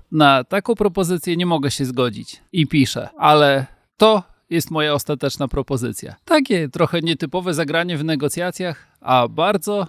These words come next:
ale to bardzo skuteczne. Zapraszam do testowania. Teraz poruszę dwie metody, które są dosyć do siebie podobne i służą zamykaniu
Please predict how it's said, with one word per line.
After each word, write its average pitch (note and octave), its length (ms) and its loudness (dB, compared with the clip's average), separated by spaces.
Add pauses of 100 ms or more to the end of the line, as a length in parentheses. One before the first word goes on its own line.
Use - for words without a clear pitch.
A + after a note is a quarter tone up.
(100)
ale C#3 180 0
to C#3+ 100 -4
bardzo C3+ 300 0
skuteczne. B2 600 -4
Zapraszam C3+ 580 0 (140)
do C3 140 2
testowania. D#3 600 0 (100)
Teraz G#3+ 260 2
poruszę G3+ 380 0
dwie D3+ 320 0
metody, F#3 760 0 (160)
które E3 300 2
są D3 340 -2
dosyć G#3+ 400 2
do F3 100 -4
siebie F#3 260 -2
podobne E3 640 2 (120)
i E3+ 180 2
służą F#3+ 480 2
zamykaniu G3+ 800 -2